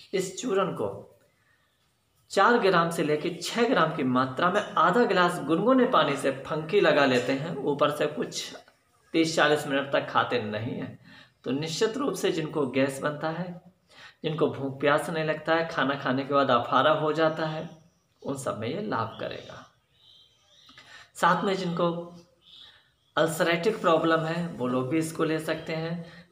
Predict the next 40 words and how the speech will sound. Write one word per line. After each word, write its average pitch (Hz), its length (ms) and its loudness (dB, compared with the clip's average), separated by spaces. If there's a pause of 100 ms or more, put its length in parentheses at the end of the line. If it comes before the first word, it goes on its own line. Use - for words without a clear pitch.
लीवर 143 440 -2
में 156 160 0
सूजन 147 500 -4
या 151 140 0
जख्म 147 440 -4
कुछ - 380 -8
भी 160 120 0
है, 160 400 -2 (200)
या 139 100 -2 (360)
enlargement 151 840 0
की 156 100 -2
शिकायत 143 500 -2
है, 147 120 2
लीवर 139 260 -2
बढ़ 151 260 2
रहा 151 240 0
है, 156 260 -6 (360)
या 175 100 2
जिनको 196 320 0
तिल्ली 208 400 0
की 170 160 -2
प्रॉब्लम 123 500 2
है 123 140 -4 (380)
वो 170 100 0
लोग 214 240 4
भी 135 140 0
इसको 113 320 -6 (140)
ले 104 160 -10
सकते 127 320 -8
हैं। - 380 -6
जिसको - 640 -8 (260)
लिया 131 320 2
बोलते 123 360 -2
हैं 131 260 -2 (500)
वो - 80 -2
भी - 200 -4
ठीक 160 220 -4
हो - 180 -8
जाता - 340 -8
है। - 180 -14